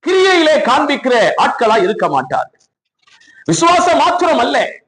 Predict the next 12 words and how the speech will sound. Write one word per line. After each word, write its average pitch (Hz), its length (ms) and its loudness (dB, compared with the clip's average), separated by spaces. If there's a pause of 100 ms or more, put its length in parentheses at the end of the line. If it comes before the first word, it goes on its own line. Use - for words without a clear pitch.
(280)
விசுவாசத்தினுடைய 233 960 0
செய்கையை 311 640 0
நாம் 233 280 0
காண்பிக்கிறவர்களா 180 720 0
இருக்க 147 280 -4
வேண்டும். 123 360 -8 (400)
நீங்கள் 156 300 -2
குறை 240 260 0
சொல்லுகிற 214 540 2
நபர்களை 220 320 0
போய் 208 240 2
பாருங்க, 208 400 -2